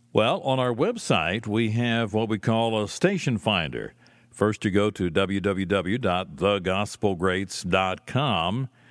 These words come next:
That's our website. And up in the upper left-hand corner of most pages, there's something that says Station Finder, sort of a red button there. And if you click on that, you put in your,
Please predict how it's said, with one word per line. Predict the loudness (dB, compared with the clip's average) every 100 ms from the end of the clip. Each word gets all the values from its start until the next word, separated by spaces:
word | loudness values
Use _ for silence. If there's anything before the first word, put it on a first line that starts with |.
| -20 -20 -20 -6
That's | -2 0 0
our | 0
website. | 0 -2 -4 -2 0 0 0
And | 0 0 0
up | 0 0
in | -2 0
the | 0 2 0 0 -2 0
upper | -2 0 0 0
left-hand | 0 -2 -2 0 0 -2 -2
corner | 0 2 0 0
of | 0
most | 0 0 0 -2
pages, | -2 0 0 0 -2 -8 -20 -20 -20 -6 -2
there's | 0 0
something | -2 0 -2
that | 0
says | 0 0
Station | 0 0 0 0 0
Finder, | 0 0 0 -2 -2 -4
sort | -4 -4
of | -2
a | -2
red | 0 0 0
button | 0 0 -2 -6
there. | -6 -8 -12 -20 -20 -20 -6
And | 0 2
if | 2
you | 2 2 -2 -8 -20 _
click | 2 2 2
on | -2 -2
that, | -4 -4 -6 -4
you | -2
put | 2 2 2
in | 2 0
your, | 0 0 0 -2